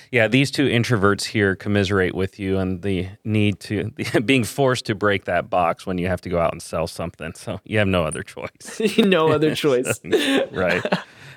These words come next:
Speaker 1: So I knew, uh, Boost Point originally founded as this platform for, you know, small businesses, home service companies to generate consumer leads. But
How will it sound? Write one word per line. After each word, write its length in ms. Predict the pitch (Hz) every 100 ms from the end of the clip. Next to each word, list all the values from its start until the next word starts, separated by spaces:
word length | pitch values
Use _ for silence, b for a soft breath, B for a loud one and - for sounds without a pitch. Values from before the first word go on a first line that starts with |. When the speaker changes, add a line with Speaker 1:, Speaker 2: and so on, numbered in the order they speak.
| B _ -
Speaker 1:
So 220 | - 185
I 80 | 180
knew, 280 | 180 214 196
uh, 280 | - 147 139
Boost 240 | 165 170
Point 220 | 185 170
originally 520 | 139 160 156 147 127 - -
founded 400 | 139 131 135 127
as 100 | 110
this 160 | 113
platform 680 | - 123 123 - 120 117 117 -
for, 460 | - 110 104 101 95 _
you 140 | 110
know, 120 | 98
small 400 | 87 - - 113
businesses, 800 | 104 113 104 113 - 117 110 101 - -
home 220 | - 117
service 300 | 104 113 107
companies 420 | - 104 113 104
to 80 | -
generate 480 | 95 110 120 110 101
consumer 480 | 110 101 123 110 101
leads. 480 | 98 101 110 - - B B 139 B
But 320 | - 123 -